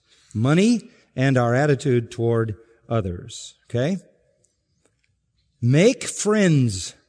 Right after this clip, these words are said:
for yourselves by means of the mammon of unrighteousness,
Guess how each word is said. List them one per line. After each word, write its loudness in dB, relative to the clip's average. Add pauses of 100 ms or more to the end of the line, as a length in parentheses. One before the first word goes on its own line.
(140)
for 0
yourselves -2 (340)
by -2
means 0 (380)
of 0
the -2
mammon 2
of -2
unrighteousness, -4